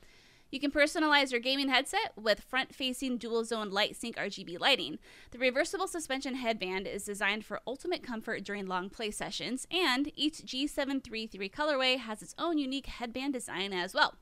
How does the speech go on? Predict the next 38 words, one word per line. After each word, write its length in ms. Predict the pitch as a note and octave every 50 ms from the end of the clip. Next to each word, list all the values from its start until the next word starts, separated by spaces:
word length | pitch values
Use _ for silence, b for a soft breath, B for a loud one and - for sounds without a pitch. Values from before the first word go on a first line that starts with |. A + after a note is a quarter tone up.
| b b b b b b b b b b b -
And 280 | B3 D#4 D#4+ C4+ D4+ C#4
also 260 | - G3+ B3 - A3
incredibly 460 | A3 G#3+ - E4+ F#4 A#4+ C#4 B3+ B3+
important, 440 | B3+ C#4+ C4 C#4+ D4+ D#4 D#4 D4+ C4+
the 100 | - C4
headset 360 | C#4 D#4 F4 - - A4 -
is 160 | - C4+ B3+
incredibly 500 | A#3+ A#3+ A#3 - - F3 F3 E3+ F3 G#3
comfy. 480 | - - C4+ C4+ - - G3 F3 F3+ F#3+ B B B B B B B
The 80 | - A#3+
G 180 | C4 D4+ D#4
seven 260 | D4+ - D4+ D4 D4 C#4+
three 200 | D4 C#4 C#4 C#4
three 220 | - C#4 C4+ C4+
has 260 | C4+ B3+ B3 A#3+ G3+
dual 360 | F#3+ A#3 B3+ C4+ C#4+ D4 D4
layer 460 | C4 B3 A#3+ B3 A#3+ A#3+ A#3+ A#3 - - -
memory 380 | G#3+ A#3 A#3+ C4+ C#4+ D#4 D#4 D4+
foam 300 | - C4+ G#3+ G#3 A3 G#3+
that 120 | C3+ -
conforms 480 | - A#3 G#3+ - - F#4+ F4 F4 E4 -
to 80 | -
your 120 | A#3+ G#3+ A3+
head 260 | A#3+ G#3 G#3 G#3 -
and 120 | - A#3
con-, 180 | - - D#4 D#4 - -
contours, 720 | - - F#4 G4 G4 - - A#3 G#3 F#3+ G3 G3+ G3 - - B B B B
why 80 | F#4
do 80 | - B4+
I 20 | A4
always 160 | G4 D#4+ -
stumble 240 | - A3 A#3 A3+ A3
on 80 | G#3+
that 140 | G3+ F#3 D#3
word 160 | G3 G3+ G3
every 160 | G3+ G3+ G3+ G3
week, 200 | F#3+ F#3+ F#3+ -
Steimer? 320 | - D3+ E3 F#3 F#3+